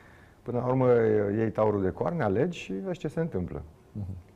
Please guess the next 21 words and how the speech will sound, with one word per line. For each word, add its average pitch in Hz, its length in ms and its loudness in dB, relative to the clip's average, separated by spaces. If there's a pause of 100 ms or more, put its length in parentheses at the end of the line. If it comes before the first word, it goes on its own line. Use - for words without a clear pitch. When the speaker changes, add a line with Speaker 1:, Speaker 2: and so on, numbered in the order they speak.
(180)
Speaker 1:
De 131 120 0
obicei 151 300 2
cam 139 220 4
alegi 127 420 2 (640)
bine, 85 260 -2
adică 85 320 -6
nu, 95 80 -4 (1600)
um, - 840 -12 (1160)
doar 135 300 2
poate, 131 300 0
cine 123 220 -2
știe, 107 180 0
antrenorii 117 400 2
care 113 240 2 (240)
schimbă 127 380 2
în 120 60 4
minutul 120 280 0
treizeci 110 600 2 (200)
sau 82 300 -2
atunci, 101 260 -6
Speaker 2:
Așa. 98 260 0